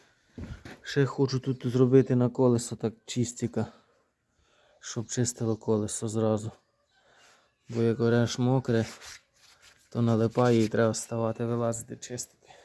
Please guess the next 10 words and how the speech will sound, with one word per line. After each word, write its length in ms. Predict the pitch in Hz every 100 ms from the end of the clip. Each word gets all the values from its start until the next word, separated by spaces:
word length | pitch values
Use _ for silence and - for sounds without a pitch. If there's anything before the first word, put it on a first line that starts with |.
| _ _ _ _ _ _ _ _ _ _ _ _ _ _ _ _ _ _ _ _ _ _
То 120 | 127
ще 180 | - 120
навару 440 | 120 120 120 120
тут 260 | 117 120 -
чистіка 480 | 131 127 - 127 -
такого. 400 | 131 - 139 131 - _ _ _ _ _ _ _ _ _ _ _ _ _ - - -
Так, 220 | 147 139 127
доробив 380 | 143 160 185
я 140 | 180 156
колесо. 680 | - 165 190 214 247 247